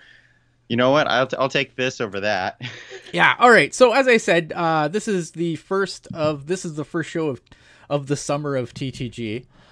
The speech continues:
Speaker 2: Uh, Teal Tinted Glasses, for those that don't know, we've got this fancy new screen here, uh, fancy new logos and everything. It's, it's pretty awesome. It's way better than what we did last year. Um, and yeah, so, um, John McCarthy,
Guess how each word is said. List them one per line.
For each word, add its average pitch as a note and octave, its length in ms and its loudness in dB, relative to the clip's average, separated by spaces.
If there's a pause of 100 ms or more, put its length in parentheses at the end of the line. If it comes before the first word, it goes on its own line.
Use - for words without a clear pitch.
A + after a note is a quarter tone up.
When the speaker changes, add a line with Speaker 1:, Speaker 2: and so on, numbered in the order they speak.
(140)
Speaker 2:
Uh, A2+ 200 -2
Teal - 200 -8
Tinted A#2+ 220 -10
Glasses, A2 320 -6
for - 100 -12
those A#2+ 160 -6
that A#2 80 -10
don't B2 160 -4
know, B2 160 -6
we've C#3+ 180 -6
got C3 200 -2
this - 200 -8
fancy D3+ 600 -6
new C#3+ 340 -6
screen D3 460 -6
here, D3 400 -6 (100)
uh, B2+ 300 -4
fancy D3 320 -10
new C#3 160 -8
logos C#3+ 400 -2
and D3+ 100 -8
everything. D3 480 -10
It's, - 220 -16
it's D3+ 180 -16
pretty C#3+ 300 -8
awesome. A#2+ 360 -8
It's A#2 140 -14
way C3 220 -6
better A#2+ 260 -4
than A#2 160 -10
what G2+ 140 -10
we G#2 80 -10
did G#2 160 -12
last G2+ 280 -8
year. G2+ 200 -12 (520)
Um, A#2+ 640 -4
and C3+ 260 -6
yeah, D#3 260 -2
so, D3 520 -2 (400)
um, C#3+ 320 -2
John F#3+ 240 4
McCarthy, G3 560 -2